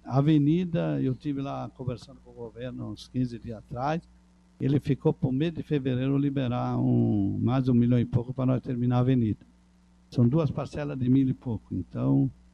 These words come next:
um milhão e pouco, né? Aqui a avenida com um milhão nós deixamos ela pronta, tudo certinho. E daí depois outro milhão é aquela rua lá da Coelho, que ela já é do mesmo projeto da avenida.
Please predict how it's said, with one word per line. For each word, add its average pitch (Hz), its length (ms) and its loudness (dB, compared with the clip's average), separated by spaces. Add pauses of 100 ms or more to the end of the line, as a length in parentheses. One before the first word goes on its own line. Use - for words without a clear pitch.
um 117 60 2
milhão 131 260 4
e 131 60 4
pouco, 104 340 -6
né? 120 160 -6 (500)
Aqui 123 300 -4
a 156 60 4
avenida 151 440 2
com 147 120 -2
um 143 40 6
milhão 135 320 4
nós 147 220 4
deixamos 143 380 0
ela 131 100 -2
pronta, 135 500 0
tudo 139 200 -6
certinho. 110 520 -6 (440)
E 156 120 -2
daí 156 360 -2
depois 147 320 -8
outro 135 260 -8
milhão 123 400 -6
é 143 40 -4
aquela 127 300 -6
rua 123 260 -6
lá 113 200 -8
da 104 200 -12
Coelho, 127 460 -6
que - 100 -20
ela 127 200 -12
já 120 200 -12
é 120 120 -8
do 120 160 -6
mesmo 120 320 -6
projeto 127 520 2
da 123 100 -2
avenida. 127 340 2